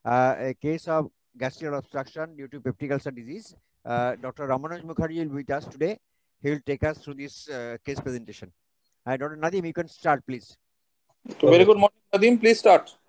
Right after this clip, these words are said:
Speaker 3: Morning, sir. Okay. So my case presentation will be a gastric outlet obstruction.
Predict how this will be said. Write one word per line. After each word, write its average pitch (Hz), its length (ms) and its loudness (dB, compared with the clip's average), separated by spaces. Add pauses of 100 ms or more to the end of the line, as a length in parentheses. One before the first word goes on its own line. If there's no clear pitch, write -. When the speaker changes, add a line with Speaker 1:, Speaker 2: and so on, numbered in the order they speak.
(640)
Speaker 3:
Morning, 117 180 8
sir. 98 240 -2 (1600)
Okay. 113 300 8 (680)
So 143 280 8
my 143 100 8
case 151 200 0
presentation 147 440 4
will 147 140 0
be 147 160 -4
a 143 140 4
gastric 110 320 0
outlet 131 160 2
obstruction. 131 600 -6